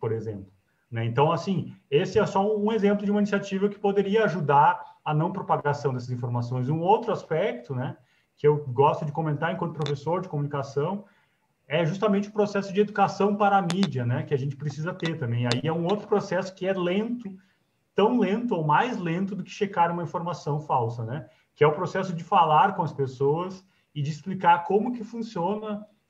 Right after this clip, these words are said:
a produção de uma, de um jornalismo, de uma informação verdadeira, né? Eu acho que, é, a gente,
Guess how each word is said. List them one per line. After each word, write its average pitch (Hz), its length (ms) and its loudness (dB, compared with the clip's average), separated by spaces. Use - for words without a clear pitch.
a 151 120 0
produção 170 560 -2
de 156 100 -4
uma, 185 580 -2
de 143 160 -2
um 160 40 2
jornalismo, 175 560 -2
de 107 140 -6
uma 147 180 0
informação 156 500 -2
verdadeira, 156 540 0
né? 127 160 0
Eu 127 100 4
acho 123 180 -2
que, 151 340 -4
é, 131 160 0
a 123 220 -2
gente, 160 560 -4